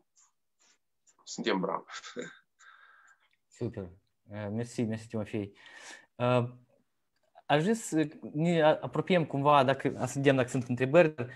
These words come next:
Speaker 2: dar dacă ai ceva recomandări posibil, uh, pentru oameni sau, uh,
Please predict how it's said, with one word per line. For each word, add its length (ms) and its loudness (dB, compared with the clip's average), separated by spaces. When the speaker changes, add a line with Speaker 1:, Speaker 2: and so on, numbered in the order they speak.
Speaker 2:
dar 180 4
dacă 280 2
ai 140 4
ceva 600 4
recomandări 680 6
posibil, 440 2
uh, 880 -4
pentru 200 -6
oameni 260 2
sau, 320 -2
uh, 380 0